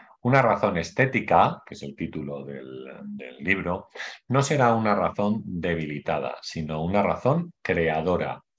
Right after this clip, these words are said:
ética e irónica. La razón estética estará abierta al mundo, abierta al mundo que, que se ha entendido como caos, como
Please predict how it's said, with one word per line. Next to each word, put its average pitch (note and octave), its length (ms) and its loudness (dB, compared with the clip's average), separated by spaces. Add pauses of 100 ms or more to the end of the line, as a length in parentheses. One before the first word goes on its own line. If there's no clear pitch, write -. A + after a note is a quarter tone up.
(120)
ética F3+ 600 -4 (200)
e E2+ 160 0
irónica. D2+ 580 -2 (540)
La G#2+ 180 4
razón A#2 240 4
estética D#3+ 420 0
estará B2+ 360 2
abierta A2 560 2
al G2+ 100 0
mundo, G#2+ 480 -4 (300)
abierta G#2+ 360 2
al D3+ 80 2
mundo D#3+ 460 0 (340)
que, G2+ 320 -2
que F2+ 160 -6
se F#2+ 220 2
ha A2 80 4
entendido D#3 560 0
como F#2 320 -2
caos, A2 560 2
como E2+ 400 -4